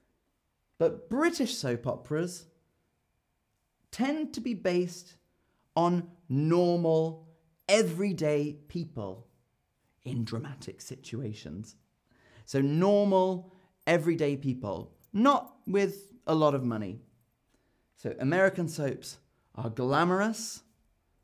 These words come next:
and British soaps are about normal people. And you can see the difference,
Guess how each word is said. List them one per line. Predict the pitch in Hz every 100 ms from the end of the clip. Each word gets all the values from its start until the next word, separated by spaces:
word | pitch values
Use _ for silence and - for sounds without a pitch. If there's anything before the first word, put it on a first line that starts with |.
| _ _ _ _ _
and | 127 127
British | 196 302 277 233
soaps | - 175 175 175 - - _ _ _ _ _ _
are | 139 147
about | 135 139 139 -
normal | 117 127 143 147 143 131 123 123 127 -
people. | - 107 101 90 80 - _ _ _ _ _ _ _ _ _ -
And | 117
you | 113
can | 127
see | - 131
the | 113
difference, | 113 110 - 98 - -